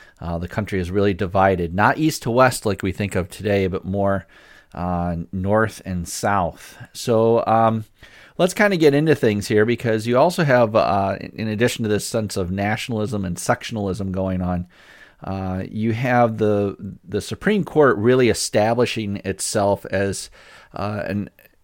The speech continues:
an up-and-coming branch of the government, so to speak. If you check the Constitution or you've read past, if you listen to past podcasts, you'll know the judicial branch was kind of the,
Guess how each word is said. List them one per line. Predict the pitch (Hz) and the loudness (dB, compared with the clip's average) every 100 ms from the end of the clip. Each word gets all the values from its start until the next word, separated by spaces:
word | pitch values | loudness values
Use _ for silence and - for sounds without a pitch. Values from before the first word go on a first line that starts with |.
| - | -10
an | 104 | -2
up-and-coming | - 143 151 123 123 127 131 123 113 | 4 4 4 0 0 -2 0 0 -2
branch | 101 95 101 113 127 - - | -2 0 2 2 0 -4 -6
of | 98 | -6
the | 92 | -4
government, | 87 95 117 135 - | 0 2 0 -4 -6
so | 135 131 | -4 -4
to | |
speak. | 127 - 147 143 98 | -6 -6 -6 -6 -10
If | |
you | 98 | -12
check | - 110 - | -6 -6 -6
the | 104 | -10
Constitution | - 113 - 113 - 120 - 143 | -6 -6 -8 -10 -4 -4 -4 -6
or | 110 | -4
you've | 90 | -4
read | 101 101 87 | -4 -4 -6
past, | - 113 104 - - - | -6 -6 -6 -12 -18 -4
if | 101 | 4
you | |
listen | 127 - | 4 4
to | 131 | -2
past | - 104 - | 0 0 -2
podcasts, | - 135 127 - 117 110 - - - - - | 2 2 2 2 2 2 -4 -16 -20 -20 -6
you'll | 147 | 2
know | 147 147 | 4 4
the | 123 | 2
judicial | 110 127 170 - 113 | 2 2 2 2 2
branch | 110 104 95 | 4 2 0
was | 101 | -6
kind | - 143 131 | -6 -4 0
of | 98 | 2
the, | 101 95 | 2 0